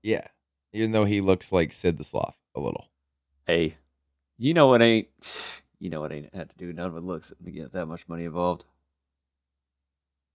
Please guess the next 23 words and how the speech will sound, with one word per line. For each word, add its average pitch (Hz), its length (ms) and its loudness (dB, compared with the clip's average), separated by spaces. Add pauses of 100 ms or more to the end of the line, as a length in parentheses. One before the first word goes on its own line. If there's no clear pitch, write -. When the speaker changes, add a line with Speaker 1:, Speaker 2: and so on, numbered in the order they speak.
(260)
Speaker 1:
Yeah. - 200 -16 (720)
Speaker 2:
But 143 160 10
anyways, 170 480 8
that's 147 200 6
for 131 100 6
another 95 280 4
podcast. 76 640 -4
Tune 131 220 -2
in. - 60 0
Speaker 1:
That's 95 100 2
Speaker 2:
Oh, 87 40 6
Speaker 1:
for 85 60 4
another, 82 140 0
Speaker 2:
sorry. - 140 -12 (500)
Speaker 1:
yeah. 113 60 -2 (1160)
Speaker 2:
Tune 135 140 -6
into 139 160 4
our 117 100 12
F 131 240 4
one 135 240 4
Love 131 260 8
podcast. 120 640 2 (160)
Speaker 1:
<laughs> - 920 4